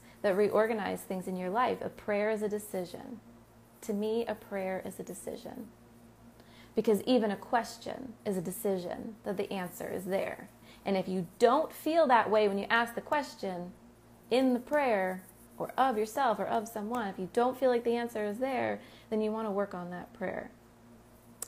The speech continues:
This reminds me, when I'm working with people in,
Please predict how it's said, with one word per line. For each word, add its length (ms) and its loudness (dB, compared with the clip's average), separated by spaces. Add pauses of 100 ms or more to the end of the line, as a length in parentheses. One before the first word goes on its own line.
(160)
This 180 -8
reminds 300 -2
me, 80 -10 (320)
when 160 4
I'm 160 6
working 300 8
with 120 -2
people 440 0 (100)
in, 460 4